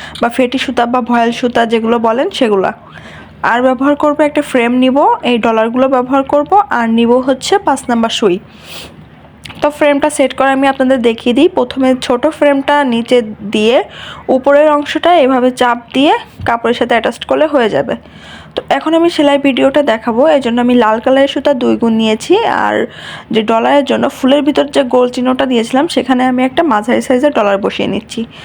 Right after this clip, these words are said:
তারপর ডলারের দেখুন দুই সাইডে, আহ, আমি প্রথমে এইভাবে সমান দাগ দিয়ে নিয়েছি, পরে বাকি দুই সাইডেও আমি সেমভাবে এরকম সমান করে সেলাই নিব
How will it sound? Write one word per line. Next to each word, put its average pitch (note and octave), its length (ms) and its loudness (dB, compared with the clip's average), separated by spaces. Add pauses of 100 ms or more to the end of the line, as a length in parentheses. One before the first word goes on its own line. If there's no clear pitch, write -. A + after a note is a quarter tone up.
(260)
তারপর B3+ 300 0
ডলারের B3+ 540 2
দেখুন D#4+ 460 2
দুই B3+ 180 4
সাইডে, G#3+ 640 -2
আহ, - 1120 -6
আমি A#3 260 2
প্রথমে B3+ 360 0
এইভাবে C4 300 2
সমান C4 420 2
দাগ B3+ 260 0
দিয়ে C4 140 2
নিয়েছি, A3+ 480 0 (160)
পরে G#3+ 260 0
বাকি A3 340 -2
দুই C#4+ 160 2
সাইডেও D4+ 440 2
আমি A3 300 -2
সেমভাবে C4 580 0 (460)
এরকম A#3+ 260 -2
সমান A#3+ 340 0
করে D#4 220 2
সেলাই A#3+ 280 0
নিব - 280 -2